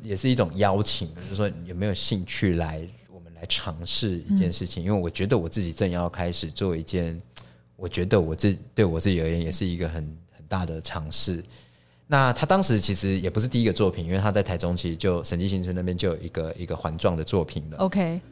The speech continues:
Speaker 1: 然后我就觉得太酷了。
Speaker 2: 嗯。
Speaker 1: 但后来我们在越，越细腻的去讨论这件事情的时候，我会发现他是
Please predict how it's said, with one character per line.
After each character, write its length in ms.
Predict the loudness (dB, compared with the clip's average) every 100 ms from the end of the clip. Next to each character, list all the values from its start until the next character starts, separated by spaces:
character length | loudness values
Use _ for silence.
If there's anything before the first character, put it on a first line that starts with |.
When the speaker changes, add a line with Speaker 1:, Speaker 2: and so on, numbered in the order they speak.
| 0
Speaker 1:
然 80 | 4
后 80 | 6
我 80 |
就 0 |
觉 120 | 6 2
得 40 |
太 280 | 2 0 0
酷 400 | -4 -6 -6 -6
了。 200 | -12 -14 -12
Speaker 2:
嗯。 140 | -12 -14 _
Speaker 1:
但 280 | 2 2 0 -6 -16 -18
后 240 | 0 6
来 100 | 6
我 140 | 6 4
们 180 | 4
在 420 | 4 6 4 2 0
越， 160 | 4 4
越 180 | 6 6
细 160 | 6
腻 140 | 4 2
的 100 | 0
去 240 | 0 0
讨 200 | 0 -2
论 220 | 0 0
这 80 | 2
件 120 | 0
事 160 | 0 -2
情 160 | -2 -4
的 80 |
时 140 | -2 0
候， 140 | 2
我 60 | 0
会 100 | 0
发 160 | 2
现 120 | 0 0
他 400 | 0 2 2 0
是 580 | -2 -2 -2 -4 -8